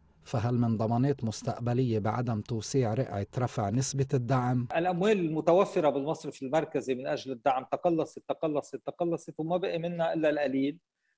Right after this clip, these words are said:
Speaker 2: مشان هيك بتلاقي انرفع الدعم عن البنزين، عن المازوت، عن المأكولات، وعن أمور عديدة. هلأ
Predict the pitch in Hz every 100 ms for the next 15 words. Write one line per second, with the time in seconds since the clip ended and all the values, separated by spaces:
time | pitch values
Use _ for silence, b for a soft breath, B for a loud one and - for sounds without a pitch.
0 | - 156 190 180 214 170 - 190 175 160
1 | 165 165 143 131 165 160 131 135 127 127
2 | 127 123 160 147 127 127 127 113 151 156
3 | 127 127 135 139 143 156 165 139 143 165
4 | 180 196 143 127 131 107 104 - _ _
5 | _ _ _ _ - 190 208 202 - -